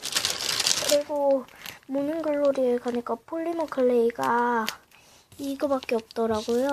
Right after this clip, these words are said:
네, 이거 한번 떼어서 써봤어요. 이건 양해 부탁드려요. 이 색이에요. 네, 폴리머 클레이 진짜 맞거든요.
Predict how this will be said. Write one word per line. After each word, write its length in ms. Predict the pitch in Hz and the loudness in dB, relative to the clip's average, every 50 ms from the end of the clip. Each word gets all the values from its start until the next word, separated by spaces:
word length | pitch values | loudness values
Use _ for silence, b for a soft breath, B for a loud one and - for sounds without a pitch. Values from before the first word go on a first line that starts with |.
| 269 262 254 - - - - - - 294 | -2 -2 -4 -4 -4 -4 -4 -4 -6 -8
네, 200 | 254 254 247 240 | -8 -6 -2 0
이거 400 | 233 233 233 233 - - - 240 B B B B B B - | 0 0 0 -2 -4 -6 -10 -10 B B B B B B -12
한번 760 | - 302 285 277 269 254 254 247 247 247 247 247 247 247 262 - | -8 -6 -4 -4 -2 -2 -2 -2 -2 -2 -4 -4 -4 -6 -6 -8
떼어서 400 | - - 285 285 285 285 - 262 | -8 -6 -4 -4 -6 -6 -6 -6
써봤어요. 840 | 269 - - - - 339 320 - - - - - 233 226 220 220 220 220 220 220 B B B B B | -8 -6 -6 -8 -8 -8 -10 -10 -12 -12 -10 -8 -8 -6 -6 -6 -6 -6 -8 -10 B B B B B
이건 360 | - 247 240 - 240 233 220 - | -12 -12 -10 -6 -6 -6 -6 -6
양해 280 | 220 214 214 208 208 220 | -6 -6 -6 -8 -8 -8
부탁드려요. 1000 | 226 214 - - - - _ - 254 - - 202 202 202 202 202 208 214 208 - B B B B B B B B B B _ | -10 -12 -14 -18 -20 -20 _ -18 -14 -12 -10 -10 -8 -8 -8 -8 -10 -10 -10 -12 B B B B B B B B B B _
이 200 | - 247 240 247 | -10 -6 -6 -6
색이에요. 680 | 240 - 247 240 - - 226 214 208 208 214 214 220 214 - _ _ _ _ _ _ _ _ _ _ _ _ _ _ _ _ _ _ _ _ - - - - - - - - - - - _ _ _ - - - - - - - - - _ _ _ _ _ _ _ _ _ _ _ b b b b b b b b b _ _ | -6 -6 -8 -8 -8 -8 -10 -10 -10 -10 -12 -12 -14 -14 -16 _ _ _ _ _ _ _ _ _ _ _ _ _ _ _ _ _ _ _ _ -20 -20 -6 0 0 0 0 0 -6 -12 -18 _ _ _ -20 -20 -20 -20 -20 -20 -20 -20 -20 _ _ _ _ _ _ _ _ _ _ _ b b b b b b b b b _ _
네, 240 | - 277 247 233 233 | -10 -6 -4 -4 -4
폴리머 480 | - - - 339 339 339 381 381 370 - | -6 -8 -6 -2 0 2 2 2 2 2
클레이 360 | - 311 294 285 277 262 254 | 2 2 2 4 4 4 4
진짜 400 | - - - 240 240 - 247 247 | 2 2 2 2 2 4 2 2
맞거든요. 800 | 240 214 196 - - - 220 220 214 202 196 196 196 214 208 214 | 2 2 -2 -4 -2 -2 2 2 2 2 0 -2 -4 -6 -6 -6